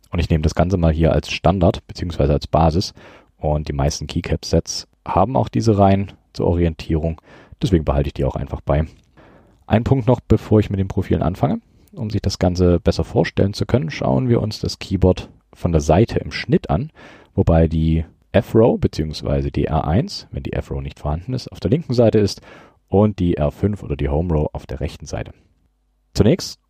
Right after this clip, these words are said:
kann man, glaube ich, unterscheiden zwischen Sculpted und Not Sculpted oder Uniform Keycaps beziehungsweise Tastenprofilen. Sculpted Keycaps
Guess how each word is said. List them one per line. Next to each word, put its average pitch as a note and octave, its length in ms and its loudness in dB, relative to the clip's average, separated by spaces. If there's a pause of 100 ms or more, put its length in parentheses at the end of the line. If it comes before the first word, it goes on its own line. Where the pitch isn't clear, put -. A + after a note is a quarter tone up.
(120)
kann A#2 160 2
man, C#3 140 2
glaube A#2+ 320 4
ich, A2+ 100 -2
unterscheiden F#2+ 520 2
zwischen E2+ 540 -4
Sculpted - 600 0
und F2 300 -6 (120)
Not F2 280 -2
Sculpted - 560 0
oder D2 120 -2
Uniform F#2 540 -2 (100)
Keycaps - 480 -2
beziehungsweise - 720 -8 (220)
Tastenprofilen. A2+ 840 0 (720)
Sculpted - 880 -2
Keycaps - 600 -4